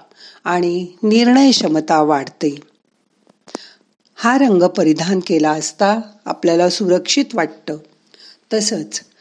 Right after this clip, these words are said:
संपन्नता अनुभवाला येते. मन प्रसन्न करणारा असा हा आजचा हिरवा रंग आहे.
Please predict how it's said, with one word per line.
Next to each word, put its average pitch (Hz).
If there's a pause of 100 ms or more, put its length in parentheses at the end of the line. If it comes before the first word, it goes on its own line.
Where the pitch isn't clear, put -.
(200)
संपन्नता 220
अनुभवाला 160
येते. 151 (520)
मन 226
प्रसन्न 220
करणारा 165 (300)
असा 185
हा 190 (120)
आजचा 185 (500)
हिरवा 190
रंग 151
आहे. 143